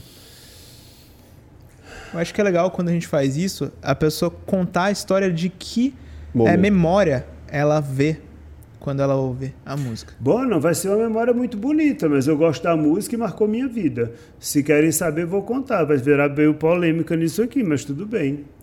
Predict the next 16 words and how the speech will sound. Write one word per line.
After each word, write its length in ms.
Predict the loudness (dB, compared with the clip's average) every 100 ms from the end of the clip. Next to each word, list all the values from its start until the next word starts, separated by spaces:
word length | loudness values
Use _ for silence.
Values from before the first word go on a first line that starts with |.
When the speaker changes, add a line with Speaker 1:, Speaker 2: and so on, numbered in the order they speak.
| -10
Speaker 3:
É, 40 | -6
é, 520 | -6 -8 -10 -12 -10 -2
nada 400 | 2 4 2 2
além 180 | 0 0
da 140 | 0
verdade, 640 | 0 0 0 0 0 -2 -8 -8
não 100 | -4
é 80 | -2
isso? 320 | -2 -4 -10
Vamos 260 | -6 -4 -2
lá. 300 | -2 -4 -12 -20 -20 -20 -20 -20 -20 -18 4
Bom, 400 | 6 6 4 -6 -20 -20 -20 -8
quando 200 | -2 0
começou 360 | 0 0 2 0
a 40 |
pandemia, 600 | 0 0 0 0 0 -2